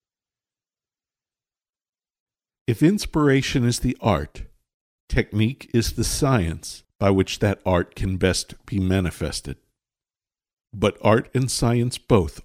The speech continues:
are not sufficient to bring forth in us the full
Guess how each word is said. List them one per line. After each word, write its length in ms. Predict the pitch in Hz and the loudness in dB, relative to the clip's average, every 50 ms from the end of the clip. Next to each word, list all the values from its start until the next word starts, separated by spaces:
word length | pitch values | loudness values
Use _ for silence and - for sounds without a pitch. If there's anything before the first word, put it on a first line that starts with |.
| - | -8
are 120 | - 98 98 | -6 -4 -2
not 380 | 98 98 98 101 117 135 - | -2 0 0 0 0 0 -4
sufficient 800 | - - - 143 - - 175 160 - - 90 73 - - - - - _ | -6 -6 -6 -8 -4 -2 -2 -2 -2 -4 -8 -8 -8 -10 -12 -14 -12 _
to 100 | - 101 | -6 -6
bring 300 | 87 90 101 98 110 123 | -4 -2 -2 -2 -2 -4
forth 400 | - - - 143 135 139 135 - | -6 -4 0 0 0 0 0 -2
in 140 | 95 92 90 | -4 -4 -4
us 180 | 85 78 - - | -4 -4 -6 -6
the 160 | - 92 82 | -6 -6 -6
full 680 | - - - - - 131 120 123 123 120 127 139 135 | -8 -10 -16 -2 2 2 4 4 2 0 -2 -4 -8